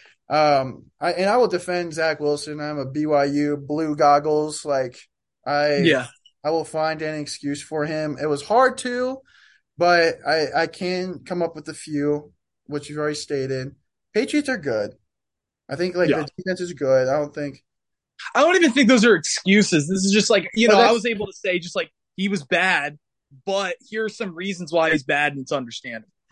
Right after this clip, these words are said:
Speaker 1: Yeah, exactly. Yeah,
Speaker 2: Yeah.
Speaker 1: maybe not an excuse, but just, like, observations, right? So, like,
Speaker 2: Yeah.
Speaker 1: Patriots defense is good. Um, the conditions were not super favorable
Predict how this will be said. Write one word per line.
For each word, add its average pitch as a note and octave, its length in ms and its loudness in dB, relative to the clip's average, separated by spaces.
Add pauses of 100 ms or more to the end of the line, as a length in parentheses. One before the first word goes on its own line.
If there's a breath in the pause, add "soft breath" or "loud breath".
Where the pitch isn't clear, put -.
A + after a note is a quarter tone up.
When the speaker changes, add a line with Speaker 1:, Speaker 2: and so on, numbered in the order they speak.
(120)
Speaker 1:
Yeah, D#3 400 6
exactly. E3+ 460 0
Yeah, E3+ 220 4
Speaker 2:
Yeah. D3+ 60 2
Speaker 1:
maybe G3+ 240 -10
not G3+ 140 0
an F#3 60 -2
excuse, D3+ 440 -8
but F3 160 -2
just, F#3+ 160 -6
like, F#3+ 140 2
observations, C3+ 720 -6
right? A#2+ 280 -4
So, - 140 -14
like, C3+ 160 -6 (220 soft breath)
Speaker 2:
Yeah. E3+ 140 4
Speaker 1:
Patriots B3 300 -4
defense F#3+ 380 -6
is D#3 280 -6
good. B2 500 -8 (540)
Um, D#3 300 -4
the F3 180 0
conditions G#3+ 680 -2
were G3 140 -8
not E3+ 320 -2
super F3 400 -6
favorable A#2+ 1000 -6